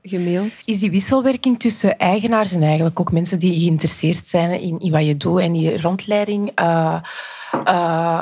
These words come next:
Speaker 2: om dat continu te, te houden, de, de wisselwerking dan echt, is dat belangrijk voor u om relevant te blijven?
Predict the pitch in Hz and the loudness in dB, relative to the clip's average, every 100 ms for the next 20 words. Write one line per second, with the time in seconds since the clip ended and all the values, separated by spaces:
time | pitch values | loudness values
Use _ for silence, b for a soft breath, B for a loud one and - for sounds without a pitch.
0 | - 180 180 170 - 208 202 - 180 170 | -2 0 0 -2 -2 0 0 -2 0 2
1 | 202 233 226 233 247 254 220 185 190 208 | 2 2 0 0 2 0 0 2 2 2
2 | 247 202 185 180 170 185 233 220 220 - | 0 -2 -2 2 2 2 0 0 0 -2
3 | 220 220 - 208 - - 185 185 170 - | -2 0 0 -2 -4 -2 2 0 0 0
4 | 165 165 175 208 262 269 269 247 240 226 | 2 2 2 0 2 0 0 -2 0 2
5 | 202 175 165 196 262 262 269 294 320 339 | 2 2 2 0 0 -4 0 0 0 -2